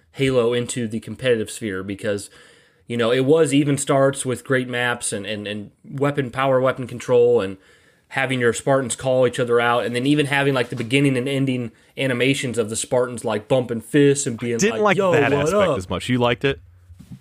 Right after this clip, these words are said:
Speaker 1: Uh, I liked the one they left in the game, which was the one where you finish the game and they just kinda stand there.
Speaker 2: Yeah.
Speaker 1: It was the one that they bump and fist stuff that we didn't like,
Speaker 2: Yeah.
Speaker 1: uh, so much. But, yeah, so, so basically, you know, M C C comes out, shits the bed, all that stuff,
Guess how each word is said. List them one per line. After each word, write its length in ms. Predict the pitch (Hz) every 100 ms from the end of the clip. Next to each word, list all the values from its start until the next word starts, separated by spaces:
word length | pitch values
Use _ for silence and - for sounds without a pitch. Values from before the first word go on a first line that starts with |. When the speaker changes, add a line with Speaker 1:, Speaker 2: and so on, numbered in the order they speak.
| _ _ _ _ -
Speaker 1:
Uh, 260 | 165 165
I 40 | 180
liked 260 | 240 -
the 80 | 180
one 240 | 156 170
they 80 | 165
left 280 | 139 143 139
in 120 | 143
the 80 | 160
game, 280 | 117 107 107
which 160 | 110
was 200 | 120 107
the 80 | 113
one 420 | 110 113 113 117
where 140 | 135 117
you 80 | 107
finish 320 | 131 120 -
the 60 |
game 220 | 117 117 110
and 80 |
they 80 | 107
just 200 | 104 107
kinda 180 | 113 101
stand 380 | - 113 107 101
there. 180 | 92 92
Speaker 2:
Yeah. 260 | 90 87
Speaker 1:
It 60 | 127
was 140 | 117
the 80 | 127
one 240 | 131 143
that 120 | 131 120
they 140 | 110
bump 380 | 107 - 131 113
and 100 | 104
fist 320 | 135 123 -
stuff 240 | - 107
that 120 | - 95
we 120 | 101
didn't 220 | 95 95
like, 240 | 98 95
Speaker 2:
Yeah. 80 | 73 - - - - _ _ - 98
Speaker 1:
uh, 300 | 92 82 139
so 180 | -
much. 320 | 110 104 98 -
But, 300 | 131 117 - _ _ _ _ -
yeah, 220 | 208 123
so, 400 | - 160 143 -
so 120 | -
basically, 680 | 190 208 175 151 139 139 143 -
you 100 | 143
know, 120 | 123
M 120 | 156
C 140 | 151
C 160 | 147 156
comes 180 | 143 131
out, 280 | 131 127 -
shits 200 | 139 -
the 80 |
bed, 220 | 123 113 110
all 100 | 107
that 160 | 101
stuff, 460 | - 107 101 -